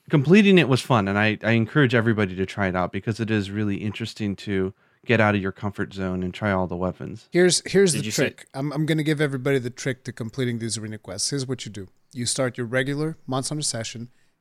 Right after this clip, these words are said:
Speaker 2: You go hunt a monster with a friend or in multiplayer, whatever you do. Then after you hunt that monster, whatever you were gonna hunt, just be like,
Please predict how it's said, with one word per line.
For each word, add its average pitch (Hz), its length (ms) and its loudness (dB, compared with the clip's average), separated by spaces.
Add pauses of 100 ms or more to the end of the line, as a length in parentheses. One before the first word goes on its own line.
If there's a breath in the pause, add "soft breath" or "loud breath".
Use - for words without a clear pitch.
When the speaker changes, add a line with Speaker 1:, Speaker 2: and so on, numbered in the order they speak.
(120)
Speaker 2:
You 120 100 -10
go 127 100 -2
hunt 131 200 -2
a 135 40 -4
monster 131 360 -2
with 117 120 -4
a 110 60 -6
friend 135 400 0
or 113 100 -4
in 113 80 -8
multiplayer, 127 460 -4
whatever 120 260 -4
you 143 100 -2
do. 120 280 -4 (580)
Then 127 100 -4
after 143 220 0
you 135 60 2
hunt 165 240 0
that 139 180 2
monster, 120 320 -4
whatever 123 300 -2
you 127 80 2
were 127 100 0
gonna 120 160 -4
hunt, 135 240 -2 (380)
just - 100 -18
be 147 60 -8
like, 131 140 -4